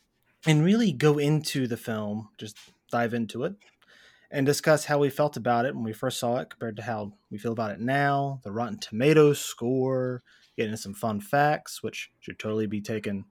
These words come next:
extremely seriously, uh,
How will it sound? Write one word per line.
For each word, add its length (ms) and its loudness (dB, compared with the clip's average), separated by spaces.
extremely 600 4
seriously, 720 -8
uh, 360 2